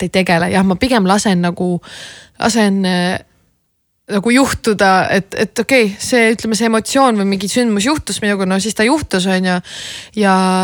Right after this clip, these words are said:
ja siis lihtsalt liigud edasi või nagu teed ikkagi toimetusi edasi ja siis, äh, ja siis järsku oled unustanud sellest. Aga, aga selles mõttes jällegi, kui sa nüüd neid, neid, neid näiteid tõid, siis ma saan aru, et muidugi ma teen nagu nii palju enda jaoks, et,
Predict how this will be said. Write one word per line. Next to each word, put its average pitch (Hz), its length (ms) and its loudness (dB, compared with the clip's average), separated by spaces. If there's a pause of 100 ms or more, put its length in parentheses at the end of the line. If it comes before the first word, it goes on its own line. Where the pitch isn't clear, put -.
ja 196 160 0
siis - 380 -6
lihtsalt 220 340 -4
liigud 214 320 2
edasi 196 400 2
või 185 140 -4
nagu 208 180 -2
teed 214 320 0
ikkagi 180 320 -2
toimetusi 202 540 0
edasi 311 340 2
ja 254 100 2
siis, 254 220 -4 (160)
äh, 233 160 2 (480)
ja 208 80 -4
siis - 220 -6
järsku 233 260 0
oled 214 160 2
unustanud 190 480 -4
sellest. - 340 -6
Aga, 214 200 2 (420)
aga 214 260 4
selles 262 380 2
mõttes 202 320 -2
jällegi, 208 260 0
kui 202 140 -6
sa 214 80 -2
nüüd 190 160 -2
neid, 208 320 -2
neid, 254 240 0
neid 226 240 0
näiteid 269 480 0
tõid, 190 240 -4
siis 208 320 -4
ma 214 80 0
saan 214 160 -2
aru, 220 240 2
et 185 80 -4
muidugi 208 320 -2 (320)
ma 180 160 0
teen 196 400 0
nagu 185 160 -2
nii 233 240 0
palju 180 240 2
enda 180 220 -2
jaoks, 180 240 -4
et, - 260 -6